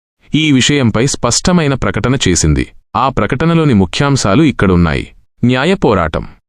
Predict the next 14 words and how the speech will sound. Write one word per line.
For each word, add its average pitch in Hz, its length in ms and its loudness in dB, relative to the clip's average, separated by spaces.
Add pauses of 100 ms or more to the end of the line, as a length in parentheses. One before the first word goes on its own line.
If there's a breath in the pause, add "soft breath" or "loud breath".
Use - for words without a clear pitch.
ప్రభుత్వ 147 460 2
భూమిని 131 420 2
కాపాడటానికి 107 880 0 (420)
కోర్టుల్లో 151 560 0
న్యాయ 117 320 2
పోరాటం 120 480 0 (100)
చేశామని 110 420 2
ప్రభుత్వం 117 520 0
తెలిపింది. 73 500 -2 (320)
హెచ్సియు 160 500 0
భూమి. 110 460 2 (280)
హైదరాబాద్ 175 520 2
సెంట్రల్ 131 420 0
యూనివర్సిటీ, 113 720 2